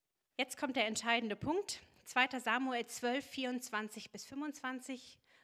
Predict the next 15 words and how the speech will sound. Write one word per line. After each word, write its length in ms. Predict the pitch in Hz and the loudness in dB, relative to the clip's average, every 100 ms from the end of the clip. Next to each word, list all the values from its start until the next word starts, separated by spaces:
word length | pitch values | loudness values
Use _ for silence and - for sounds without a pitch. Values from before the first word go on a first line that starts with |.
| _ | _
"Und 260 | 220 220 - | -6 -6 -2
David 640 | 208 247 277 269 - - | 0 0 -2 -4 -8 -8
tröstete 500 | - 208 208 226 233 | -6 -4 -4 -6 -6
Bathseba, 540 | - 180 - 180 175 175 | 0 0 -2 -6 -4 -2
seine 240 | 175 185 | -4 -6
Frau, 340 | - 220 254 | 0 2 2
und 180 | 254 214 | 0 -4
ging 220 | 214 202 | -4 -6
zu 140 | - 185 | -8 -6
ihr 180 | 190 - | -4 -2
ein 240 | 196 214 | -2 -2
und 140 | 196 | -4
lag 200 | 165 165 - | -2 -2 -2
bei 120 | 156 | -6
ihr. 220 | 165 165 | -4 -8